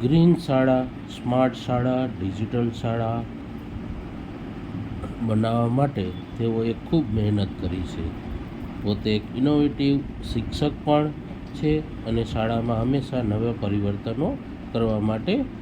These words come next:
પ્રયત્ન કરે છે. ખીજડીયા પ્રાથમિક શાળાને વૃક્ષથી ગ્રીનરી કરવા માટે તેઓએ રાત દિવસ ખૂબ મહેનત કરી છે. ન-, અ, ઘણા જાતના ફૂલઝાડ તેઓએ અહીં વાવેલા છે.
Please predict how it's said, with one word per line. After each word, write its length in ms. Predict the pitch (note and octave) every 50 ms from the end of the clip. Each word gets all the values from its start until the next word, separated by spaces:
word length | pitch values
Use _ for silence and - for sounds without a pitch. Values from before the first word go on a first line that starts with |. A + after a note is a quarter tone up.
| - - - -
પ્રયત્ન 420 | - F#3 F3+ D#3+ D3+ - - G#2
કરે 300 | F#2 - - F2 E2+ F2
છે. 220 | F2 - F#2 F2 E2 D#2 - - - - - - - - - - - - - - - - - -
ખીજડીયા 440 | A#2+ A2 G2+ A2 A2 G#2+ G#2+ G#2+ G#2+
પ્રાથમિક 500 | G2 G#2+ A2 A2+ A2+ - - C3 B2+ B2+
શાળાને 640 | - - C3 C3 C3 C3 C3 C3 C3 C3+ C3+ C3 C3 - G#2+ G#2+ A#2+
વૃક્ષથી 720 | D3+ D#3+ - - - - - - - D#3 C#3 G#2 F2 E2+ - - F#2+
ગ્રીનરી 480 | G#2 A2 A#2+ B2+ C3 B2+ B2+ B2 B2+ B2+
કરવા 380 | B2 B2 A2 G#2+ A2+ A#2 A#2
માટે 440 | A#2 B2+ C#3+ D3 C#3 B2+ G#2+ G2 F#2+ F2+ -
તેઓએ 400 | A2+ A2 A2 A2+ A2+ A2+ A2 G#2+
રાત 200 | G#2+ A2 A#2+ A#2+ A#2+ A2
દિવસ 300 | A#2 A2 G#2 A2+ C3 C#3 C#3 - - - - - - - - - -
ખૂબ 220 | G#3+ G3+ E3+ C#3
મહેનત 300 | C#3 B2+ B2 A2+ A2 G2+ G2+ -
કરી 200 | - F#2+ F#2 F#2+
છે. 560 | F#2 - - F#2+ F#2+ F#2+ G2+ F#2+ - - - - - - - - - - - - - G#2
ન-, 60 | G#2
અ, 360 | A2 G#2+ - G2 G#2+ A2 G#2 F#2 - - - A2 G2+
ઘણા 280 | B2+ D3 D#3+ D#3+ D#3
જાતના 480 | C3+ A#2+ B2 B2 A#2+ A#2+ B2 B2 A#2 A2
ફૂલઝાડ 600 | - - - A#2+ A#2+ A#2 A2 A2+ A#2+ A#2 A#2 A#2 A#2 A2+ - - - - -
તેઓએ 340 | - G#2+ G#2+ G#2+ G#2+ G#2+ A2+
અહીં 240 | A2 A#2 D3+ G#3 B3+ - A#2
વાવેલા 540 | A2+ A2+ A2+ A2 G#2 G2 F2+ F2 E2+ E2 E2+
છે. 220 | - - - F2